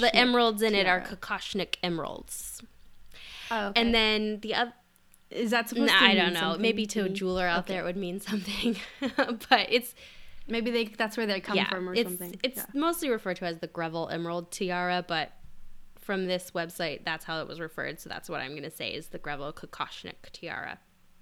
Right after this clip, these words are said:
Speaker 1: The other tiara
Speaker 2: Okay.
Speaker 1: that I think was a potential contender is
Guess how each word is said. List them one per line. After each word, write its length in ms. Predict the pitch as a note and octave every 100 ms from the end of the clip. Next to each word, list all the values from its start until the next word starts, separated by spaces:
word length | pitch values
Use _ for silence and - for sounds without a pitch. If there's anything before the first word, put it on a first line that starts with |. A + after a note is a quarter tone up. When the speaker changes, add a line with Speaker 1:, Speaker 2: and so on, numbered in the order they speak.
| - - -
Speaker 1:
The 200 | G3+ A3+
other 220 | A3+ C4+
tiara 500 | C#4+ - G#3 F3 F3
Speaker 2:
Okay. 120 | G#3 G#3 - - - - -
Speaker 1:
that 240 | F#3+ - - -
I 120 | F#3
think 200 | F#3 F#3+
was 140 | F3+ F3
a 60 |
potential 400 | E3+ - F3+ F3
contender 680 | E3 F#3 E3 D#3+ D#3+ D#3+ D#3+ -
is 380 | F3 E3 E3